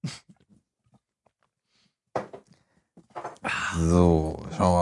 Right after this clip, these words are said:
wir mal weiter hier in unserem großen Max Frisch Fragebogen. Hm.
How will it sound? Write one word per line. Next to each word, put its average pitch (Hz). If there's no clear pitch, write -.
wir 85
mal -
weiter 98
hier 78
in 76
unserem 80
großen 87
Max 80
Frisch -
Fragebogen. 82
Hm. 104